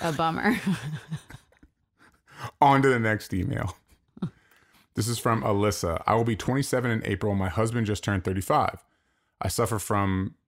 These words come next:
Speaker 2: pcos, P C O S, and am lucky if I have two periods a year.
Speaker 1: Mm-hmm.
Speaker 2: Uh, because we knew this would be difficult for us, we started to try to get pregnant about a month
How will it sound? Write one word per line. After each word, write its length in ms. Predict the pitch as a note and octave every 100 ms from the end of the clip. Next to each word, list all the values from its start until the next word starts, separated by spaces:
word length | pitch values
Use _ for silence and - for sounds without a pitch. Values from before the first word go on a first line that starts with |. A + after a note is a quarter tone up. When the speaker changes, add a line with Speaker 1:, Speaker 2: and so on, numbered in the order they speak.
| -
Speaker 2:
pcos, 480 | A#2+ D3+ D#3+ D3+ -
P 140 | A#2
C 240 | - A2+
O 140 | G#2 G#2
S, 340 | A2 B2 - -
and 160 | G2+ G2
am 180 | F#2+
lucky 240 | G2+ A2 A#2
if 100 | G2+
I 80 | G2
have 220 | F#2+ F2+
two 160 | -
periods 380 | B2 B2+ A2+ G2
a 40 | F#2+
year. 300 | F2+ F#2+ - _ _ -
Speaker 1:
Mm-hmm. 200 | E3+ F3 E3 _ _ _ _ -
Speaker 2:
Uh, 300 | G#2 G2 F#2+
because 320 | G2+ G#2 B2
we 100 | C3+
knew 140 | C3 B2+
this 220 | A#2 -
would 100 | G2+
be 80 | G#2
difficult 400 | C#3 C3+ G#2+ F#2+
for 160 | F#2+
us, 240 | F#2 F#2+ G2+
we 80 |
started 300 | G2 G#2+ G#2+
to 80 | A2+
try 220 | G#2+ G2+
to 60 | F#2+
get 140 | F#2+
pregnant 380 | - F#2 F#2 F#2 -
about 300 | - F#2 F#2
a 40 | F#2+
month 380 | G#2 A#2+ A2